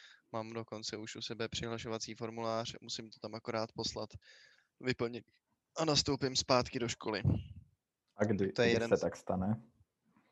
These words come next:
Speaker 1: Eh, hele, to je, ta škola se jmenuje Spektrum a je to v Mladé Boleslavi a ten, ta, ta vzdělávací, ten systém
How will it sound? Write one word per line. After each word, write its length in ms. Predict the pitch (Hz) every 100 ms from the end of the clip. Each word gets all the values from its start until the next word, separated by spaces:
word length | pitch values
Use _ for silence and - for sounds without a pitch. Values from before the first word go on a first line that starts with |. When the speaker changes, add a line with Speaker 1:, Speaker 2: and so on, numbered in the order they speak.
| _ _ _
Speaker 1:
Eh, 380 | 135 110 110 110
hele, 220 | 123 120
to 160 | 120 127
je, 280 | 123 123 123 - _ - - - - _ -
ta 60 |
škola 220 | - 117
se 100 | 117
jmenuje 180 | 123 123
Spektrum 520 | 120 - 113 - 120 117
a 40 |
je 80 | 110
to 100 | 117
v 40 |
Mladé 240 | 117 113 120
Boleslavi 680 | 113 110 - 110 101 98
a 60 | -
ten, 280 | 113 113 82
ta, 180 | 117 107
ta 200 | - 110
vzdělávací, 880 | 107 117 117 113 117 117 - 117 110
ten 200 | - 113
systém 560 | - 113 - 113 113